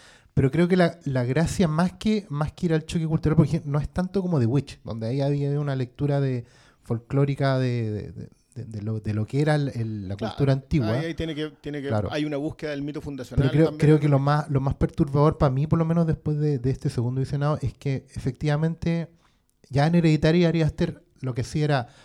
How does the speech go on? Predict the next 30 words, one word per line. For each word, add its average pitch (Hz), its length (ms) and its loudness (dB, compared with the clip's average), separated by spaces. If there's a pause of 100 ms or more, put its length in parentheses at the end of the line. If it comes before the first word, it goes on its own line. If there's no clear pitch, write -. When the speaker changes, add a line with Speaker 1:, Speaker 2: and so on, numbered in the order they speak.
(220)
Speaker 1:
agarrar 135 360 0
algo 156 220 2
que 147 80 0
es 123 40 2
muy 156 240 4
lejano 180 360 0
para 139 100 -2
nosotros, 135 380 -2
que - 80 -8
es 120 60 -4
muy, 147 300 -4
muy 165 160 0
pagano, 165 600 0
muy, 170 380 0 (280)
muy 165 200 4
arcano 165 760 2
en 151 140 0
Hereditary, 147 560 0
¿cachai? 147 240 -4
Brujería, 131 920 -2 (280)
acá 131 480 0
tiene 131 240 -2
que 123 80 -2
ver 131 100 -2
con, 123 220 -4
con 117 180 -6
el, 107 160 -6
con 110 220 -4
el 113 80 -6
culto 131 760 -2